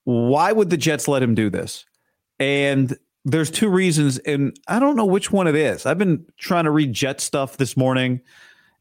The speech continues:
and, uh, figure out exactly. On one hand, you'd be concerned. They don't want him. He's been their defensive coordinator for three years. This is a must-win season.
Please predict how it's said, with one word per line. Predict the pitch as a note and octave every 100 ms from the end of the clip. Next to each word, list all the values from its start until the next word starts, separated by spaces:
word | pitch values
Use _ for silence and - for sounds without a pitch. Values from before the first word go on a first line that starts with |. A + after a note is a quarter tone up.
| -
and, | C3 B2 B2 A2+
uh, | A#2 A2+
figure | - F3+ D3 C#3
out | C3 B2+
exactly. | G2+ G#2+ F2+ E2 E2+ - _ _ _ _
On | C#3 C#3+ D3
one | G3 B3
hand, | C#3+ G#2+ A2 D#3 - _ _ _ _ _ -
you'd | C3 D#3+ E3+
be | E3
concerned. | D#3+ C3 - G#3+ C#3+ F2 - _ _ _ _ _
They | -
don't | C3+ C3
want | A#2+ C#3+
him. | A#3+ G#3+ - _ _ _ _
He's | D3+
been | B2 D3+
their | C#3
defensive | B2+ D3+ D#3 C3+ C3
coordinator | - D3+ C#3+ C#3
for | C3
three | A#2+ C3 D3
years. | C#3 B2+ F3+ A3 - _ _ _ _ _ _
This | D#3+
is | E3
a | D#3+
must-win | B2+ C3+ C#3+ D3 D3+
season. | C3+ C#3+ C#3 D#3 G3+ G#3+